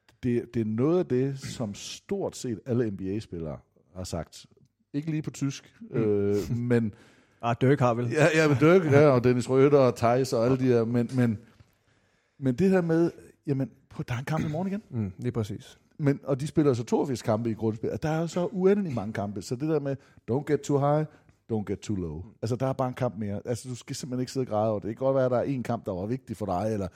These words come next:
Speaker 1: det er jo din gamle hjemmebane, eller familien var der. Altså, der, der kan være alle mulige ting. Men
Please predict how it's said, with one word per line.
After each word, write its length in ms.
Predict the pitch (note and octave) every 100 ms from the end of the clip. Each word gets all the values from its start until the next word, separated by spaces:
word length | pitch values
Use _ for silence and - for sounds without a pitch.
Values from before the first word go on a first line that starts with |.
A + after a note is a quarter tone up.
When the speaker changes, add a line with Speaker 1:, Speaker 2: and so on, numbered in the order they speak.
| - -
Speaker 1:
det 60 | B2
er 40 | G2+
jo 60 | G#2+
din 100 | A2+
gamle 280 | A2 G#2+ A2+
hjemmebane, 540 | G#2 A#2+ G#2+ D#2+ D#2
eller 140 | E2 E2+
familien 460 | A2+ C3 B2 G2
var 160 | F#2+ G#2
der. 140 | G2 D#2+
Altså, 160 | - F2+
der, 140 | A2 - -
der 80 | G#2+
kan 120 | A#2+
være 120 | A#2+
alle 120 | B2+
mulige 160 | A#2 G#2
ting. 200 | G2 F#2+ - _ _ _ _ _ D#3
Men 240 | B2 A2+